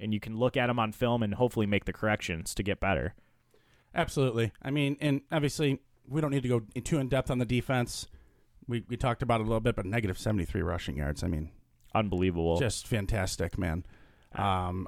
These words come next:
Speaker 2: I like the way Antoine Simmons played. I believe I talked about him in our
Speaker 1: He
Speaker 2: preview
Speaker 1: is
Speaker 2: podcast.
Speaker 1: gonna be a stud.
Speaker 2: Yeah.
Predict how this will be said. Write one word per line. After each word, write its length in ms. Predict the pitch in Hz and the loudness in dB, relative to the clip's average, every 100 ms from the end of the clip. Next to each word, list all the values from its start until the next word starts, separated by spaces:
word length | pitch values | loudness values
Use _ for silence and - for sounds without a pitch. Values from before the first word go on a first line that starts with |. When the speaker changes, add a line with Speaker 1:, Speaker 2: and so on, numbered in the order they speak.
| - | -4
Speaker 2:
I 80 | 117 | 0
like 180 | 123 123 | 0 0
the 80 | 123 | 0
way 160 | 127 | 2
Antoine 320 | 123 123 135 | 2 2 0
Simmons 320 | 127 165 160 - | 0 0 0 0
played. 320 | 135 139 127 | -2 -2 0
I 40 | |
believe 200 | 110 113 | 0 0
I 80 | 120 | -2
talked 300 | - 143 139 | 0 -2 -2
about 240 | 120 123 | -4 0
him 160 | 123 123 104 | 2 0 0
in 80 | 107 | 2
our 80 | 110 | 4
Speaker 1:
He 100 | 113 | 6
Speaker 2:
preview 140 | 117 | 4
Speaker 1:
is 200 | 113 113 | 4 4
Speaker 2:
podcast. 200 | 151 135 | 4 4
Speaker 1:
gonna 180 | 143 123 | 4 4
be 100 | 135 | 4
a 80 | 127 | 2
stud. 420 | - 131 104 101 | 2 2 2 0
Speaker 2:
Yeah. 260 | 101 135 | 0 0